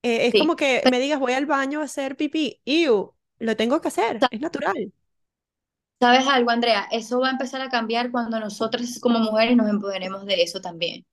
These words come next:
Speaker 1: Ujú.
Speaker 2: Cuando tú abres tu, tu ciclicidad y a-, y, y a-, y a-, te empoderes de tu autoconocimiento, eso va a fluir de forma natural, porque a mí no me da vergüenza nada de eso, porque ya yo me conozco. Entonces, la,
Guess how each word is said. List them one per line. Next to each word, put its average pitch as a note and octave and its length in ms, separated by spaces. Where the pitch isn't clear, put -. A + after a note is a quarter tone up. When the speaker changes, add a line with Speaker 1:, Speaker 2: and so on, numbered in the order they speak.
Speaker 1:
Ujú. A3+ 480
Speaker 2:
Cuando A3 280
tú A#3 160
abres B3 240
tu, C#4 460
tu A#3+ 140
ciclicidad A3+ 800
y A3 120
a-, G#3 160
y, G#3 260
y G#3+ 120
a-, G3+ 220
y G#3+ 100
a-, G#3 280
te G#3+ 80
empoderes G#3+ 540
de C4 120
tu B3 100
autoconocimiento, A3 1000
eso A3 240
va A3 140
a G#3+ 40
fluir A#3 380
de A3 80
forma G#3+ 280
natural, G3 360
porque G3 180
a F#3+ 40
mí G#3 120
no A3 100
me A#3 100
da A#3 100
vergüenza A#3 440
nada G#3+ 280
de A#3 80
eso, A#3 120
porque F#3+ 200
ya F3 120
yo G3+ 100
me G#3 140
conozco. F#3 580
Entonces, A3 340
la, A3 300